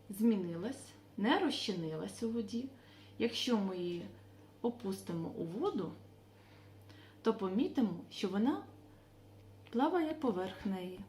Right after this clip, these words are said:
тобто густина поліетилену є меншою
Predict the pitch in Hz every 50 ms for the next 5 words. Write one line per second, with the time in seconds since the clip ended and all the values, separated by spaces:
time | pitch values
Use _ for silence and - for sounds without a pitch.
0 | - - - - - 226 214 214 - - 185 180 185 220 220 - - - 220 214
1 | 208 180 156 - - - - - - - - - - - - - - - - -
2 | - - - - - - - - - - - - - - - - - - - -
3 | - - - - - - - - 220 220 185 185 180 - - 175 196 262 359 403
4 | 427 415 - - - - - - 175 175 185 175 160 165 180 254 359 359 - -
5 | 302 302 302